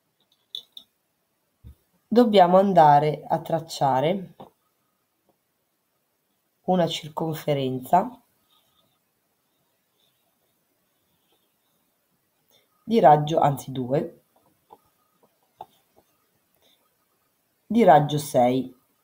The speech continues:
questa qua, da diametro dodici. Il punto è trovare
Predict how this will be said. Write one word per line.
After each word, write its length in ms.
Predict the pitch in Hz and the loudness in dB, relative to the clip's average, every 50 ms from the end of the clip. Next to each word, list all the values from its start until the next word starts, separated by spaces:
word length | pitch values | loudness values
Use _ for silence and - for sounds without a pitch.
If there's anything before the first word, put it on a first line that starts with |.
| _ _ _ - - - - _ _ _ | _ _ _ -20 -20 -20 -20 _ _ _
questa 300 | - 151 147 - 143 - | -18 -12 -8 -8 -8 -6
qua, 280 | - - - - - _ _ _ | -6 -6 -6 -8 -8 _ _ _
da 480 | - - 147 143 139 135 - - - _ _ _ _ _ _ | -10 -4 -2 0 0 0 -2 -4 -10 _ _ _ _ _ _
diametro 480 | - 147 143 131 123 127 - - 131 | -8 -4 -2 -2 -2 -4 -6 -8 -10
dodici. 480 | 127 123 117 110 117 123 - - - _ _ _ _ _ _ _ _ _ _ _ _ _ _ _ _ _ _ _ _ _ _ _ _ _ _ _ _ _ _ | -10 -10 -10 -12 -14 -14 -16 -16 -18 _ _ _ _ _ _ _ _ _ _ _ _ _ _ _ _ _ _ _ _ _ _ _ _ _ _ _ _ _ _
Il 160 | - 262 262 | -4 -4 -2
punto 300 | - 196 190 190 190 240 | 0 0 0 0 2 2
è 60 | 233 | 0
trovare 800 | 233 269 269 247 180 156 143 139 143 143 151 156 156 - - - | 2 2 2 4 4 6 6 6 4 2 2 -2 -2 -4 -10 -20